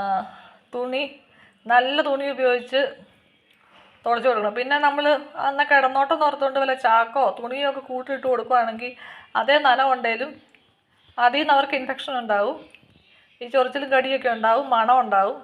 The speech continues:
അതൊക്കെ ശ്രദ്ധിക്കണം. പിന്നെ മുറ്റത്തൂടെ ഓടിക്കളിച്ച് മഴ നനഞ്ഞ് വരുവാ-, ഏ, ചെളിയൊക്കെ ആക്കി വരുവാണെങ്കിൽ കുളിപ്പിച്ചോ. പക്ഷേ ദേഹം നന്നായിട്ട് വൃത്തിയായിട്ട് ഉണക്കി സൂക്ഷിക്കണം.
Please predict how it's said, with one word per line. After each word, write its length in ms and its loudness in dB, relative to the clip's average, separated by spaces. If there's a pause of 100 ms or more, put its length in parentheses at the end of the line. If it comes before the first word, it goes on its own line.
(140)
അതൊക്കെ 280 -2
ശ്രദ്ധിക്കണം. 640 -4 (1040)
പിന്നെ 140 -6
മുറ്റത്തൂടെ 440 -2
ഓടിക്കളിച്ച് 640 4
മഴ 380 4
നനഞ്ഞ് 260 0
വരുവാ-, 400 0
ഏ, 160 0
ചെളിയൊക്കെ 480 0
ആക്കി 180 2
വരുവാണെങ്കിൽ 480 -2
കുളിപ്പിച്ചോ. 480 -8
പക്ഷേ 280 -2
ദേഹം 420 -2
നന്നായിട്ട് 640 0 (560)
വൃത്തിയായിട്ട് 640 0
ഉണക്കി 400 0
സൂക്ഷിക്കണം. 680 -8